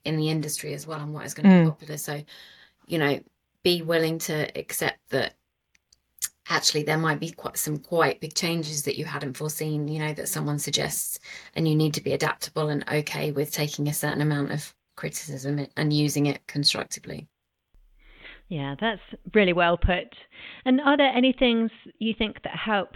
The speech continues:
Speaker 3: you, like, keep, which is the best way of putting it, but, like, keep centered in, like, keep the heart of what the project is for you when you're listening to feedback? 'Cause I, I love the way you put it as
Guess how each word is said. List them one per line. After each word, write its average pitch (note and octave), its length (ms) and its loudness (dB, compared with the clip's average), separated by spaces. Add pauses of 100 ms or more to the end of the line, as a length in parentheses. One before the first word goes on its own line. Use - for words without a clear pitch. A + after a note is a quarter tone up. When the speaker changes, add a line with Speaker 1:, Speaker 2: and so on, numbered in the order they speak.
(140)
Speaker 3:
you, F3 420 -4 (180)
like, D3+ 180 -4 (340)
keep, F3 300 -4 (500)
which G#3+ 160 -4
is C#4+ 80 4
the G#3+ 60 6
best F#3+ 100 0
way D#3 80 0
of - 80 -4
putting G#3+ 200 4
it, E3 100 0
but, E3 120 0
like, D3+ 160 -2 (200)
keep A3 160 -4 (140)
centered G#3+ 420 0
in, B3+ 380 2
like, F#3 260 -4
keep F#3+ 240 -6
the F#3 220 0
heart F#3+ 260 0
of - 100 -8
what F#3+ 140 -4
the F3+ 80 -10
project - 400 -6
is F#3+ 100 -2 (120)
for F#3+ 60 -4
you E3 440 -2 (240)
when E3+ 320 -2
you're D#3 460 -4 (120)
listening D#3+ 540 -4 (220)
to F3 100 -8
feedback? C#3+ 600 -6 (100)
'Cause F#3+ 100 -2
I, F#3 120 2
I - 20 4
love A3 180 4
the G#3+ 80 4
way F#3+ 80 6
you E3+ 320 0
put - 220 -6
it D3+ 240 -2
as E3 160 -6